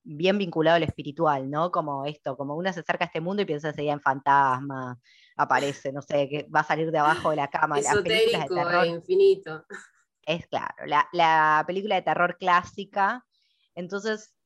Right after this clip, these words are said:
Speaker 1: em, es como que lo que sirve mucho, o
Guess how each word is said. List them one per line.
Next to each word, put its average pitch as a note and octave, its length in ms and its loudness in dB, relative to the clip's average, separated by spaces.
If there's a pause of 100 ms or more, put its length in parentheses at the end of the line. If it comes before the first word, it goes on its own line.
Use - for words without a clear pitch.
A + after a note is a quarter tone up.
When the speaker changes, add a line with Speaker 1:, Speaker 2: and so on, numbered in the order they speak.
Speaker 1:
em, D#3+ 640 -4 (140)
es F3 120 -8
como G#3 300 -4
que F#3 340 -6 (520)
lo F3 180 0
que E3+ 120 -2
sirve G3+ 340 0
mucho, G3+ 520 0
o D3 80 -2